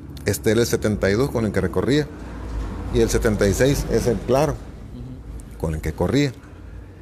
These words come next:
Speaker 1: Y este, cuando tuvieron problemas con los birlos,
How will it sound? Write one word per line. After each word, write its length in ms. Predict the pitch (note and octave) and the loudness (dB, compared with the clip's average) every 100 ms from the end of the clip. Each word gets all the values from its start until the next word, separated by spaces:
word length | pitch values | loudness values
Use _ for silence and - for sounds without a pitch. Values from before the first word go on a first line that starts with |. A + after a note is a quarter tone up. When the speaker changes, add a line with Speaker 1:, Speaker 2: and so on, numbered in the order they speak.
| - - | -20 -10
Speaker 1:
Y 300 | - A#2 A#2+ | 0 2 6
este, 1000 | A2 G2+ - G#2+ G#2+ G2+ G2+ G2 F2+ F2 - - - - | 4 4 0 2 6 6 6 6 4 2 -4 -14 -6 2
cuando 260 | B2+ A#2+ | 4 4
tuvieron 240 | C3 C3 D#3 | 6 4 4
problemas 320 | C#3 C#3+ F3 | 4 4 4
con 160 | E3 | 4
los 100 | C#3+ | 4
birlos, 680 | B2 E3+ G3 G3 G3 F3+ | 6 6 6 6 6 2